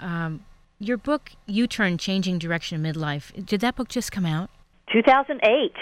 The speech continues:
Speaker 1: Oh, it's been out a while. I didn't realize that.
Speaker 2: Yeah.
Speaker 1: Okay. You've been basically featuring that book. Where, where have you talked about it? Everywhere, right? C N B C and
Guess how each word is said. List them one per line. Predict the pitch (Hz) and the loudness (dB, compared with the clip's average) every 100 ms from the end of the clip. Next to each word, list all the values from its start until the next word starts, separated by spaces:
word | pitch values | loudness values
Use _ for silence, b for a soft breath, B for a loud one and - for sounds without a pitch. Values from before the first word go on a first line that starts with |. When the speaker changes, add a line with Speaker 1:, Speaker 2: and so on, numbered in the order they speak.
| - | -2
Speaker 1:
Oh, | 196 311 359 151 | 2 4 4 0
it's | 151 | -2
been | 214 | -2
out | 143 | 0
a | 98 | 0
while. | 202 254 180 | -2 -4 -4
I | 135 | -4
didn't | 156 254 | -4 0
realize | 302 403 | 4 6
that. | 440 370 175 | 6 6 4
Speaker 2:
Yeah. | 208 | 2
Speaker 1:
Okay. | - 156 180 b - | 0 -4 -4 b -10
You've | 226 240 233 | -2 0 4
been | 262 254 247 240 - - 196 | 4 6 4 2 -4 -14 0
basically | 214 - 208 | 0 2 -2
featuring | 165 220 - 208 | 0 -2 0 0
that | 185 | 0
book. | 165 185 - 175 - | 0 -2 -2 -10 -10
Where, | 170 185 190 - | -2 2 2 0
where | 185 190 | 0 0
have | 175 | 2
you | 185 180 | 0 -2
talked | - 180 - | -2 -4 -2
about | 156 139 | -4 -4
it? | - - | -6 -4
Everywhere, | 208 277 220 131 | 0 0 0 0
right? | 123 156 - - | -2 -2 -4 -8
C | 175 | -4
N | 160 | -2
B | 151 | -2
C | 147 - 175 165 | -4 -4 -2 -2
and | 151 131 131 | -2 -4 -6